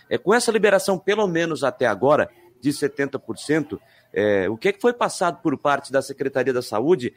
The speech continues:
de que o Avaí vai precisar fazer dentro dos protocolos? Mantém a mesma coisa?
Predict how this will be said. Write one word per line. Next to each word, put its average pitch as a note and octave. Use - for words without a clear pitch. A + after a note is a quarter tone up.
de C#3
que D#3+
o E3
Avaí D3+
vai E3+
precisar F3
fazer C3+
dentro E3+
dos E3
protocolos? C#3
Mantém D#3+
a F3+
mesma C#3+
coisa? F3